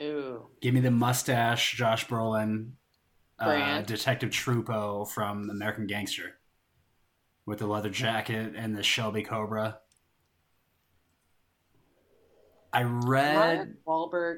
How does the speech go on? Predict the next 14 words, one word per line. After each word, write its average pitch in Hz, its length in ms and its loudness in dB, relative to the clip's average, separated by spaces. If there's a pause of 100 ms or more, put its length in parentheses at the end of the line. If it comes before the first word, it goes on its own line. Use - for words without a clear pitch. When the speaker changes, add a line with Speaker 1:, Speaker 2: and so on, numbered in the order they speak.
Speaker 1:
and 127 240 -10
Tom 147 280 0
Cruise. 135 340 -4
Speaker 2:
Yeah, 143 60 -4 (640)
Speaker 1:
Yeah. 160 220 4
Speaker 2:
I 120 80 2
read 160 260 2
last 156 240 2
week 156 200 2
they 127 100 2
hate 143 140 4
each 127 120 0
other 117 140 0
because, 110 600 -4